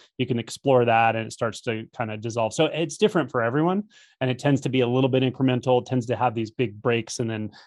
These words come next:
comes, kinda comes back into itself, and then, then the next time it's not so much of a fear response, and then it, it, it coalesces over time. But yeah, you can, you can contemplate it exactly that way. Careful, gentle, simple. Don't try to, uh, uh, take any past experience and, like,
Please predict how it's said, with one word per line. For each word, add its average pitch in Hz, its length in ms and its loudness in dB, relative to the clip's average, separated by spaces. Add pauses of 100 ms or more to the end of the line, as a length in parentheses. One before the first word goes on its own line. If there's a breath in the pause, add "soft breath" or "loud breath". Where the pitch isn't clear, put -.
(140)
comes, 123 220 -6
kinda 131 200 -6
comes 123 140 -2
back 113 240 0
into 113 140 -6
itself, 113 500 0
and 113 100 -4
then, 113 320 -4 (120)
then 120 180 -2
the 113 80 -4
next 117 200 -6
time 113 220 -4
it's 104 120 -10
not 113 160 -6
so - 120 -8
much 110 200 -8
of 107 40 -12
a 104 40 -12
fear 117 200 -6
response, 107 600 -4
and 107 100 -8
then 107 80 -8
it, 107 160 -12 (360 soft breath)
it, 143 120 2
it - 320 -10
coalesces 113 720 0
over 107 180 -6
time. 107 260 -6
But 117 120 -4
yeah, 151 160 2
you 127 160 -4
can, 131 280 -2
you 131 80 -8
can 123 140 -4
contemplate 113 540 -4
it 107 80 -10
exactly 110 420 -6
that 110 180 -4
way. 113 300 -6 (800 soft breath)
Careful, 143 380 4
gentle, 131 580 2
simple. 135 720 0 (260 soft breath)
Don't 127 300 0
try 131 160 0
to, 120 80 -2
uh, 113 180 -6 (240)
uh, 156 260 -10
take 147 200 -2
any 147 160 0
past 135 380 -2
experience 131 440 -4
and, 117 120 -6
like, 107 140 -6